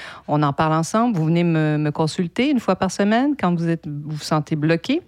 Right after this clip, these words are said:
Et je vous enseigne, entre autres, beaucoup de choses. Le guest posting, comment parler devant la caméra, quels sont les outils simples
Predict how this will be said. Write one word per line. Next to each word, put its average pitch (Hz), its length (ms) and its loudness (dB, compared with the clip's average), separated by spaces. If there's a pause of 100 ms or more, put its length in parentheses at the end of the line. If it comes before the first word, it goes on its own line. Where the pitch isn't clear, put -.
(880)
Et 185 120 2
je 160 100 0
vous 147 80 -2
enseigne, 160 420 -2
entre 131 240 -4
autres, 165 260 -2
beaucoup 165 260 -4
de - 40 -10
choses. 156 380 -2
Le 139 80 -2
guest 170 380 -2
posting, 165 960 -2
comment 165 320 2
parler 160 320 0
devant 156 260 2
la 143 140 0
caméra, 151 1040 0
quels 160 180 0
sont 175 180 0
les 156 260 2
outils 160 240 -4
simples 175 640 0